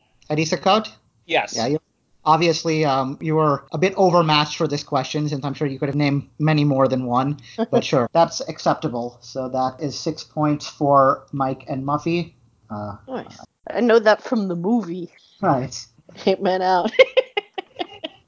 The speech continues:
Speaker 1: And now, again, I, like I said, lots of potential for shakeup. This actually has put Muffy into second place and Harvey into third. Yeah, and poor, poor Buck Weaver, uh, as he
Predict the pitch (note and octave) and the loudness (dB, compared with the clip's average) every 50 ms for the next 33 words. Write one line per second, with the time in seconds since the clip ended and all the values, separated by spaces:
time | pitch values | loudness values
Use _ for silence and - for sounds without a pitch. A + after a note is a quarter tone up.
0 | _ _ _ _ _ C3+ C3+ D3 D3+ D#3 D#3+ D#3+ E3+ F3 E3+ D#3+ D#3 D#3+ F#3+ F#3 | _ _ _ _ _ -2 0 2 4 4 4 6 6 6 6 4 4 4 2 2
1 | E3 D3 C#3 D3 D#3+ D3 D#3+ D3+ D#3+ D#3+ D3 D3+ D#3+ D#3+ E3+ E3 - E3+ E3 E3 | 4 2 2 2 2 2 2 2 4 2 2 4 4 4 4 2 0 -4 -4 -4
2 | E3+ E3 D#3+ F3 D#3 - D3+ - - D#3 D3+ D3+ D#3 D3 - F3 D#3 E3+ D#3 D#3 | -4 -2 -4 -4 -2 -2 -2 0 0 0 0 2 0 0 0 0 0 2 2 0
3 | D#3 - E3 E3 D#3 C#3+ D3+ D3 - - - D#3+ D#3 D3+ C3+ C#3+ E3 E3 D3+ - | 0 -2 -2 -2 0 0 0 -2 -2 0 -2 -2 0 -2 -2 0 0 -2 0 0
4 | E3+ D3+ D3+ - D3+ C#3+ C#3+ C#3 D#3 D3 C#3+ - C3+ D3+ - D3 C#3+ C#3+ - C3+ | 0 0 0 -2 -2 -6 -6 -2 -4 -4 0 0 0 0 0 -2 -4 -2 -2 -2
5 | A#2+ A2+ A2 - - B2+ A#2+ B2 B2 G#2 C#3 C3+ C3 A#2+ C3 B2+ A#2+ A2+ A#2+ A2+ | 0 0 -2 -2 -2 0 0 0 -2 0 0 0 2 2 0 0 0 -2 -2 -6
6 | - B2+ G#2+ F#2+ F#2 G2 A2+ - - - _ - D3 B2 C3 D3+ D3+ - G3+ G3+ | -6 -6 -6 -6 -6 -8 -10 -12 -14 -20 _ -4 0 0 2 2 2 4 4 4
7 | G#3+ G#3 - A#3+ A#3 G3+ D3+ F#3 F3+ F3 E3 D#3+ E3+ E3 C#3+ C3+ C3 B2 B2+ B2+ | 4 4 4 4 4 6 6 6 4 4 2 0 0 0 0 0 -2 -2 -2 -2
8 | B2+ C3 C3 C3 C3+ C#3 C3+ C#3 C#3 - - D#3+ D#3 D3+ D3 - | -2 -2 -2 -2 -4 -4 -4 -4 -6 -4 -4 -2 -2 -2 -2 -4